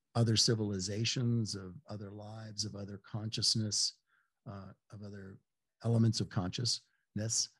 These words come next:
and of other beings and their thoughts, uh, all those things.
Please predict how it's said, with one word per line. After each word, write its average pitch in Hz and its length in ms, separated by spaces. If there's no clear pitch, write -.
and 98 320
of 101 140
other 98 200
beings 117 720
and 98 180
their 110 220
thoughts, 113 640
uh, 95 260
all 123 220
those 117 260
things. 110 340